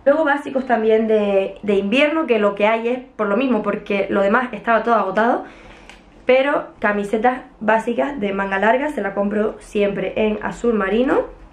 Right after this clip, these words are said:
en blanco, que bueno, esta tiene, eh, un detallito ahí como en el bolsillo, pero vaya,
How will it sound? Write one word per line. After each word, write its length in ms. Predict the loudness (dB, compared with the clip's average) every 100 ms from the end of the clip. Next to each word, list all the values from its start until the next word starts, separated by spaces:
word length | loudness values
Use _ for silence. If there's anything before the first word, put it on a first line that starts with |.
| -20 -20 -20 -20 -20 -20 -20 -20 -20 -20 -20 -20 -20 -20 -20 -20 -20 -8
en 300 | -6 -4 -2
blanco, 600 | 2 2 0 -4 -2 -2
que 80 | -4
bueno, 220 | -6 -6
esta 160 | -8 -6
tiene, 640 | -4 -4 -4 -6 -6 -6
eh, 60 | -6
un 100 | -8
detallito 380 | -8 -6 -6 -6
ahí 120 | -8
como 180 | -10 -8
en 80 |
el 100 | -8
bolsillo, 380 | -8 -6 -4 -4
pero 120 | -6 -8
vaya, 280 | -10 -12